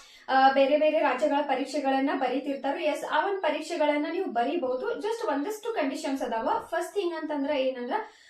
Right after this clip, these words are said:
ಆ, ಒಂದು ರಿಸರ್ವೇಶನ್, ರಿಸರ್ವೇಶನ್ ಬೆನಿಫಿಟ್ಸ್ ಸಿಗಂಗಿಲ್ಲ. ಈಗ ಕರ್ನಾಟಕ,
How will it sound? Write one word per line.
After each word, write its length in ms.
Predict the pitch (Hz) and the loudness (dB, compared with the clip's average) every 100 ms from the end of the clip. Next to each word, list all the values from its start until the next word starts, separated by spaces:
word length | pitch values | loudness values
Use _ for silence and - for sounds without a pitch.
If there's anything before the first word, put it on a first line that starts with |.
| - _ | -20 _
ಆ, 100 | - | -4
ಒಂದು 360 | 320 320 339 440 | 0 0 0 2
ರಿಸರ್ವೇಶನ್, 800 | 370 294 466 494 480 - 302 - - _ _ _ _ _ - 311 | 2 4 4 6 4 4 0 -2 -10 _ _ _ _ _ -14 -8
ರಿಸರ್ವೇಶನ್ 600 | 311 427 359 381 359 311 | -2 -2 -2 -4 -4 -2
ಬೆನಿಫಿಟ್ಸ್ 540 | 269 269 269 - 415 | -2 -4 -6 -6 -8
ಸಿಗಂಗಿಲ್ಲ. 500 | 403 285 294 285 196 - - _ _ - | -6 -2 -2 -2 -4 -6 -10 _ _ -16
ಈಗ 140 | 262 262 269 | -4 -2 0
ಕರ್ನಾಟಕ, 500 | 294 233 277 311 311 | -2 -2 -4 -4 -2